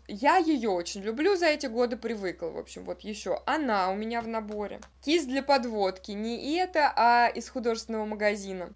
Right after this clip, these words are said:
И очень люблю вот эту вот плоскую кисть из козы. Всё. Вот с ними, вот с этим набором у меня будет всё просто супер. Но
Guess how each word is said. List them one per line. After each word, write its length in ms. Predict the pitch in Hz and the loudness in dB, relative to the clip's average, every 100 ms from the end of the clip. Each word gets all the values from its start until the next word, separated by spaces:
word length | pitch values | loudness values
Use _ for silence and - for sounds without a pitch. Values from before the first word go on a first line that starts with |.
| - | -6
И 120 | 269 | -2
очень 400 | 247 196 - 202 | 2 0 0 -8
люблю 340 | 196 196 285 | -8 -4 -4
вот 160 | 349 247 | -2 -2
эту 180 | 240 202 | -2 -2
вот 180 | 190 - | -8 -6
плоскую 580 | 202 240 311 - 254 | 0 2 0 -2 -8
кисть 400 | 202 190 220 - - | -8 -12 -12 -14 -10
из 180 | 196 | -10
козы. 420 | - 185 175 160 - | -4 -4 -4 -8 -12
Всё. 460 | - - 247 - - | -10 -2 2 2 0
Вот 180 | 190 220 | -8 -6
с 100 | - | -4
ними, 360 | 254 339 427 403 | -2 0 0 0
вот 200 | 262 233 | -2 2
с 60 | |
этим 300 | 262 247 196 | 2 2 -2
набором 560 | 190 185 233 349 370 302 | -4 -4 0 2 2 -2
у 80 | - | -4
меня 300 | 214 220 269 | -4 0 2
будет 300 | 233 233 220 | 0 -4 -8
всё 240 | - 247 254 | -4 0 0
просто 420 | 220 233 - 226 | 0 -4 -4 -6
супер. 440 | - 202 180 - | -4 -6 -8 -6
Но 400 | 233 254 240 165 | 2 6 6 4